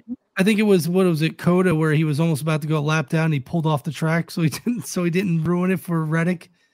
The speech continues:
and they were calling him a hero 'cause he did the right thing.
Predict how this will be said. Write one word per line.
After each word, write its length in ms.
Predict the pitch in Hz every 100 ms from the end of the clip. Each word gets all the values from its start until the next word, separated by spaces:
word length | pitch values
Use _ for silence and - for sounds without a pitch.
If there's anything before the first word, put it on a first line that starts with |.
| _ _ _ _
and 100 | 147
they 60 | 156
were 80 | 165
calling 240 | 185 175
him 80 | 156
a 40 |
hero 560 | 135 185 175 180 185 170 165
'cause 180 | 165 139
he 180 | - 170
did 200 | 175 170
the 80 |
right 220 | 165 170 139
thing. 340 | 175 180